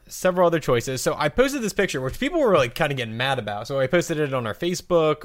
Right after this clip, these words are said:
our Instagram, our Twitter, which is all, like, Lads Podcast, or just Google Loud Americans Discussing Soccer. Um, and people were getting livid 'cause I just picked, like, four top players on top of my head. I didn't mean for them to be like, "These are your only choices,"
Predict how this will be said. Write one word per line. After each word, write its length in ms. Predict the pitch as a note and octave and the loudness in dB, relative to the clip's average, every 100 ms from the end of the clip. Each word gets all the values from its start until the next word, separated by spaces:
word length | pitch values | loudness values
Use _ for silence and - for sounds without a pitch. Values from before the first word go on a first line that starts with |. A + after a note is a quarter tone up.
| - | -10
our 120 | A#2 A#2+ | -8 -6
Instagram, 640 | D3+ - D3 C#3+ C3+ C3 | -6 -6 -4 -2 0 -2
our 100 | G#2+ | -6
Twitter, 380 | - F3 D#3+ D#3 | -4 0 2 2
which 120 | A#2+ | 0
is 100 | A#2 | -4
all, 200 | B2 B2+ | 0 0
like, 260 | A#2 A#2 - - | 0 -2 -6 -16
Lads 380 | A2+ A2+ A#2+ A2+ | -6 -2 -2 -4
Podcast, 600 | - A#2 - A#2+ A#2 - | -4 -4 -2 -2 -2 -4
or 80 | A#2 | -8
just 160 | - | -8
Google 320 | A3 A3+ G#3 D3+ | -2 4 6 6
Loud 200 | C#3 C3 | 2 2
Americans 600 | A#2+ B2 B2+ A#2+ A2+ - | 0 -4 -6 -10 -12 -14
Discussing 420 | A#2+ - A#2+ A#2 | -10 -4 -4 -4
Soccer. 380 | A#2 A2 A#2 G#2+ - - - - - - | -4 -4 -4 -8 -10 -20 -20 -20 -14 0
Um, 460 | C3 B2 A#2 A2 G#2+ - - | 2 4 2 -2 -6 -18 -12
and 100 | - | -4
people 180 | F3 A#3 | -2 2
were 80 | G3 | 4
getting 240 | E3 C#3+ | 2 0
livid 340 | C#3+ A#3 F3+ C#3+ | 2 2 2 0
'cause 140 | E3 | -2
I 80 | D#3+ | -2
just 180 | F#3 - | -4 -2
picked, 200 | G#3 G3+ | -2 0
like, 160 | F3 D#3 | -2 -2
four 320 | F#3 F#3 F3 | 0 2 0
top 320 | - D#3+ D#3+ | 0 -4 -2
players 240 | F3 E3+ D3+ | 0 0 -2
on 80 | C#3+ | -2
top 180 | E3+ | -2
of 40 | D#3 | 0
my 120 | C3+ | -2
head. 240 | F#3+ E3+ - | -2 -2 -2
I 120 | F3 | 0
didn't 280 | G3+ F#3 D3+ | 2 2 0
mean 280 | G3 A3 F3 | -2 -2 -4
for 120 | D#3 | -4
them 200 | C#3 C#3+ | -6 -6
to 60 | C3+ | -6
be 120 | C3+ | -4
like, 220 | B2+ B2 _ _ _ - | -6 -6 _ _ _ -4
"These 180 | F3 E3 | 0 0
are 80 | |
your 160 | D3 C#3+ | 0 -2
only 220 | C3+ A#2 | -2 -4
choices," 560 | - - B3 - A#2 A#2+ | -2 2 2 2 -8 -10